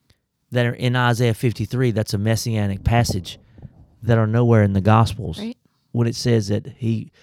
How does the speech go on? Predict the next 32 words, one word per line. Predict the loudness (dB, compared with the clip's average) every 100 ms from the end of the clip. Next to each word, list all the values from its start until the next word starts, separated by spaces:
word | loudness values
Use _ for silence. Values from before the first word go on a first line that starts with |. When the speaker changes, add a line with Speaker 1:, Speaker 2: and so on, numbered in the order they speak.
| _ -10
Speaker 1:
you | -4
couldn't | -4 0
tell | 0
he | 2
was | 0 -2
a |
man | -4 -4 -4
that | -4
he | -4
pulled | -4 -4
his | -2
beard. | -4 -4
Well, | -2 0
that, | 0
Speaker 2:
Right. | -2 0
Speaker 1:
that | 0 2
is | 0
not | 0 0
said | 2 2
in | 2
any | 0 2 2
of | 0
the | 0
Gospels, | 2 0 -2 -8
Speaker 2:
Right. | -8 _ _ _ _ _ _ _ _ _
Speaker 1:
but | 0
it's | 2
said | 2
in | 0 -2 -2
Isaiah | 0 0 -2
fifty-three. | -2 -4 -4 -6 -4 -6 -10
Speaker 2:
Right. | -14